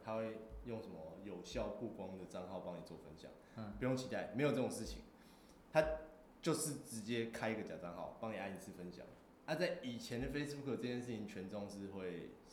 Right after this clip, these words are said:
Speaker 1: 还是会有一点权重的啦，对吧？啊，现在 Facebook 做不到这件事情了。现在 Facebook 就是你分享出去，然后没有人看，他就觉得，“哦，干，妈假账号。”或者是短时间因为某种目的去抓出来你是分享贴文什么的，
Speaker 2: 嗯。
Speaker 1: 他会惩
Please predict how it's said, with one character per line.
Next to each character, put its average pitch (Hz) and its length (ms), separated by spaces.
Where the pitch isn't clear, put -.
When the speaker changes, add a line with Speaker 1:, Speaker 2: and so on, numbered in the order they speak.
Speaker 1:
还 117 200
是 180 180
会 180 100
有 107 140
一 - 20
点 101 140
权 82 200
重 90 200
的 - 80
啦， - 100
对 - 80
吧？ - 80
啊， 120 60
现 175 200
在 160 220
Facebook 123 380
做 98 160
不 95 40
到 85 120
这 85 80
件 82 100
事 80 160
情 - 160
了。 - 60
现 156 80
在 143 160
Facebook 127 380
就 113 100
是 113 120
你 95 100
分 107 160
享 85 180
出 90 160
去， 87 240
然 85 120
后 90 100
没 90 80
有 87 80
人 80 220
看， 87 200
他 90 140
就 87 80
觉 85 220
得 62 60
，“哦， 78 40
干， 71 140
妈 82 80
假 - 200
账 76 100
号。” - 260
或 113 140
者 92 100
是 101 200
短 92 200
时 95 140
间 101 340
因 113 220
为 113 80
某 101 200
种 90 180
目 98 220
的 98 120
去 98 120
抓 92 260
出 92 160
来 85 160
你 92 180
是 87 120
分 104 140
享 90 140
贴 92 100
文 87 180
什 - 120
么 50 140
的， - 100
Speaker 2:
嗯。 117 140
Speaker 1:
他 101 120
会 101 160
惩 - 140